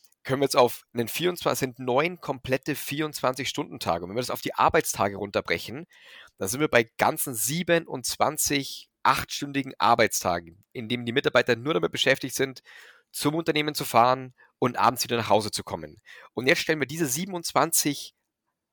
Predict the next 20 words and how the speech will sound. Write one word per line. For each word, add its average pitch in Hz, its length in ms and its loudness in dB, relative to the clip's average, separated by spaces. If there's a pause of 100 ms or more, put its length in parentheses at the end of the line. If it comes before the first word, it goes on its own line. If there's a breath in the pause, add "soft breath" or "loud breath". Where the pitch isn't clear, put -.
(160)
An- 151 240 4
und - 200 -8
Abfahrtstage 78 1040 2 (680 loud breath)
den 120 400 0
gesetzlichen 147 560 0
Urlaubsanspruch 151 640 0
in 123 120 -2
Deutschland - 400 2
gegenüber, 101 360 -6
der 95 100 0
bei 92 100 2
fünfundzwanzig 151 600 -6
Urlaubstagen 85 720 -2
liegt. - 300 -12 (320 loud breath)
Da - 80 -4
sehen 135 160 2
wir 156 80 -4
so 139 80 -2
ein 120 80 -8
bisschen, 156 560 2